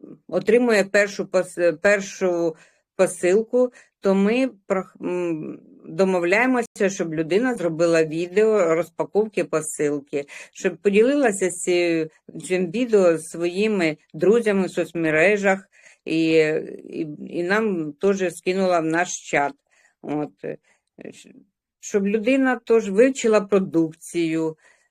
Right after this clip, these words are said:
е, перед тим, як зустрі-, ну, як при-, зам-, запрошувати людей, вивчила продукцію, щоб вона розуміла, про що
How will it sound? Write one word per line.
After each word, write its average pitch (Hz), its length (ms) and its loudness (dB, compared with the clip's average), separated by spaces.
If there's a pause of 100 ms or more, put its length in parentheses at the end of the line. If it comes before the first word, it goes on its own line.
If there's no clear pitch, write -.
е, - 80 -12 (100)
перед 180 260 2
тим, 214 260 4
як 180 200 0
зустрі-, 165 300 -6
ну, 175 160 -4
як 170 280 0
при-, 175 320 -2 (280)
зам-, 170 600 -4 (400)
запрошувати 196 760 2
людей, 233 560 2 (240)
вивчила 202 400 2
продукцію, 185 760 0
щоб 156 260 -4
вона 190 440 -4
розуміла, 175 580 -2
про 160 200 -4
що 190 440 -4